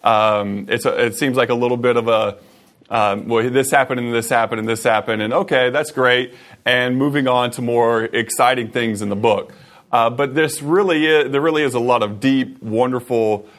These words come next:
uh, truth here for us this morning that can be applied. So I encourage us to slow down and to, to dig in and to see what is here for us this morning. But I need just to give us a, a brief overview and reminder of what's happened to this point. Because at this point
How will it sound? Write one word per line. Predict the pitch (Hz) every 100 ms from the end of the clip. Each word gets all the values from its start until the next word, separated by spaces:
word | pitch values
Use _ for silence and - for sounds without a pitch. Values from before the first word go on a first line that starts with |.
| -
uh, | 101 92
truth | - 156 160
here | - 123
for | 113 120
us | 113
this | 113 120
morning | 117 117 110 110
that | 101
can | 113
be | 110
applied. | 104 - 120 113 104
So | - 110
I | 110
encourage | 110 131 131
us | 123 -
to |
slow | 101 - 117 117
down | 117 113 104
and | 98
to, | 98 95 - - _ _
to | 113 101
dig | 110 123 131
in | 123 120
and | 110
to | 101
see | 135 127
what | 117 120 120
is | 131 127
here | 139 117
for | 110 135 135 117
us | 110
this | 110 127
morning. | 131 139 113 101 - - - - -
But | 131 139 131 139
I |
need | 147 180 160
just | 151 -
to | 135
give | 139
us | 131 -
a, | 117 110 -
a | 117
brief | 110 127 170 151
overview | 139 139 127 127
and | 110
reminder | 107 110 117 135 151 123
of | 110
what's | 107 -
happened | 131 131 123
to | 107
this | -
point. | - 151 110 92 - _ _ _ _ _ -
Because | 127 127 131
at | 135
this | 170
point | - 170 160 143 123